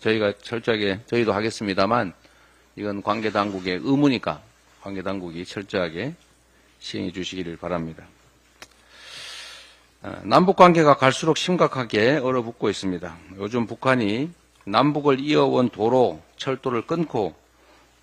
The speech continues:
군사 분계선 일대를 요새화하겠다고 선언했습니다. 남북 관계를 완전히 단절하려는 노골적인 의지를 드러낸 것으로 보여서 대단히 우려스럽습니다. 현재 한반도 상황은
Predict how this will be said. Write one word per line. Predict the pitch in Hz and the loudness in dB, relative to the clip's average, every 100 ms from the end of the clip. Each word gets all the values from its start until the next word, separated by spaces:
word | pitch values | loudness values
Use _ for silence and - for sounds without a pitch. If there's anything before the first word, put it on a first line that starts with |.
| _ _ | _ _
군사 | - 127 131 127 | -6 -2 2 2
분계선 | 117 120 110 107 107 101 | 2 -2 -2 -2 -2 -4
일대를 | 107 - 113 101 90 | -4 -2 2 0 0
요새화하겠다고 | 90 127 127 113 101 98 92 87 | -2 0 2 2 0 -2 -4 -4
선언했습니다. | 87 98 92 80 - 82 76 - _ _ _ _ _ _ - _ _ _ _ _ | -6 -6 -6 -6 -12 -16 -18 -20 _ _ _ _ _ _ -20 _ _ _ _ _
남북 | - 127 147 143 | 0 2 2 2
관계를 | 143 139 127 | 2 4 2
완전히 | 101 113 131 156 135 | 2 4 4 4 4
단절하려는 | 139 143 135 123 127 107 117 120 | 2 2 0 -2 -2 -2 -2 0
노골적인 | 110 151 143 135 123 | 2 2 0 -2 -2
의지를 | 117 120 113 101 92 | -2 -4 -4 -4 -4
드러낸 | 120 127 110 120 120 | -2 0 2 2 2
것으로 | 110 - 107 | -2 -2 -4
보여서 | 95 95 90 87 135 - _ | -2 -4 -4 -6 -6 -12 _
대단히 | - 92 117 113 95 120 123 - _ _ _ | -2 2 2 0 -2 -6 -12 -20 _ _ _
우려스럽습니다. | 123 147 117 95 85 - 82 76 87 - _ _ _ _ _ _ _ _ _ _ | 2 4 4 0 -8 -8 -12 -12 -20 -20 _ _ _ _ _ _ _ _ _ _
현재 | - 127 131 | -2 0 2
한반도 | 123 139 143 139 123 | 0 0 0 -2 -2
상황은 | 127 120 135 131 | -4 -2 -2 -4